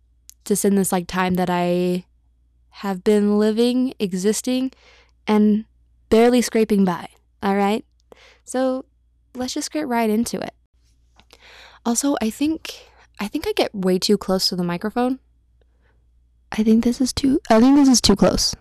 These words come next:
right? Yeah, right? I feel like right here's a good place. I don't really know, though. <sighs> Okay.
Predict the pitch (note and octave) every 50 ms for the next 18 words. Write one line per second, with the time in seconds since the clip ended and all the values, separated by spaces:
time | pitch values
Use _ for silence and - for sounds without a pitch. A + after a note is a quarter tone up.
0 | _ _ _ _ - - G#3+ A#3+ C#4+ F4 - _ _ _ _ _ - F#3+ E3 -
1 | F#3+ - _ _ _ _ _ _ _ B3+ B3+ B3+ - E4 - _ _ _ - -
2 | - - - - - - - - C#4 C#4 - - G#3 G3+ G#3 - - F3+ E3+ -
3 | - - - F#3 F3+ - - - - - - - - - - A#3 B3 A#3+ A3 G3+
4 | F#3 F3+ E3+ E3 E3+ F3 F#3 F#3 F#3+ G3 - - - - - - - - - -
5 | - - - _ _ _ _ _ _ _ _ _ - D#4 D4+ C#4 C4+ B3 A#3 G#3+
6 | F#3+ F3+ F3+ - - - - - _ _ _ _ _ - A3 - - - - -
7 | _ _